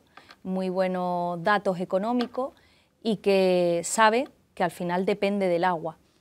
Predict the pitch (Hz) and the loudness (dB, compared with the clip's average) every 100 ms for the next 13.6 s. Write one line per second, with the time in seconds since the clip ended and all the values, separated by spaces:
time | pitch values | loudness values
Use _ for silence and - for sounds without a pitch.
0 | _ _ _ _ 220 202 190 190 226 202 | _ _ _ _ 0 4 4 4 4 4
1 | 196 226 226 226 233 - 254 262 302 214 | 2 0 0 0 -2 -2 -2 0 -2 0
2 | 185 185 185 190 247 233 190 185 180 - | 2 2 0 -4 -4 -2 2 2 0 -8
3 | 180 180 196 240 294 - 196 180 180 190 | -6 -2 -2 -2 -6 -8 -6 -2 -2 -2
4 | - 196 190 214 220 233 269 302 _ _ | -4 -8 -8 -8 -6 -4 -4 -4 _ _
5 | _ _ 190 175 170 185 202 180 - 233 | _ _ 2 2 2 2 0 -2 -4 -4
6 | 240 190 156 185 175 170 170 - 226 240 | 0 0 -2 -2 -2 -2 -6 -4 -4 -4
7 | - 208 202 - 254 262 311 _ _ - | -4 -4 -4 -4 -2 -2 -6 _ _ -10
8 | 180 180 - 185 190 190 190 - 190 - | -6 -6 -8 -8 -2 -2 -2 -6 -10 -10
9 | - 247 226 175 170 180 - 214 208 - | -8 -4 -2 -2 -2 -4 -6 -6 -6 -4
10 | 269 285 - _ _ _ _ 220 220 277 | -4 -4 -10 _ _ _ _ 6 8 6
11 | 349 _ - 190 175 165 160 160 156 170 | 0 _ -4 -2 0 -2 -2 -4 -4 -8
12 | 175 - - 165 - 160 156 165 170 175 | -12 -14 -8 -10 -8 -6 -2 0 2 2
13 | 180 - 175 185 202 254 | 0 -4 -2 2 2 0